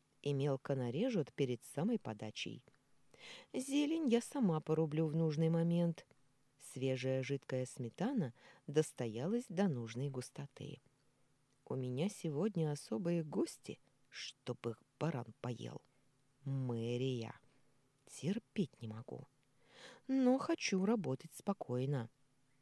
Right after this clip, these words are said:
У меня пять ресторанов, и без связи не выжить, несмотря на звезду Мишлена. С другой стороны,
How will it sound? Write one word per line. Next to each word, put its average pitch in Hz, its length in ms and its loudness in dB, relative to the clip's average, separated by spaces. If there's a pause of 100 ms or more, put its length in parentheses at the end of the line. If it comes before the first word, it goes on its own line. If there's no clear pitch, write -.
(140)
У - 100 2
меня 330 320 4
пять - 280 2
ресторанов, 151 720 0 (420)
и 156 100 2
без 135 180 -4
связи 165 460 0
не 151 240 2
выжить, 165 580 0 (320)
несмотря 143 640 0
на 160 120 4
звезду - 420 -8
Мишлена. 120 640 -6 (580)
С 190 120 0
другой 240 380 6
стороны, 123 720 -2